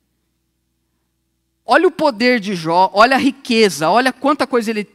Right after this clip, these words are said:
tinha. Verso três, tinha sete mil ovelhas, três mil camelos, quinhentas juntas de bois e quinhentas jumentas.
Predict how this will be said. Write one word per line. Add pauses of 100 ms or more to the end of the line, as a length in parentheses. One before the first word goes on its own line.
(320)
tinha. (580)
Verso
três,
tinha
sete
mil
ovelhas, (200)
três
mil
camelos, (260)
quinhentas
juntas
de
bois
e
quinhentas
jumentas.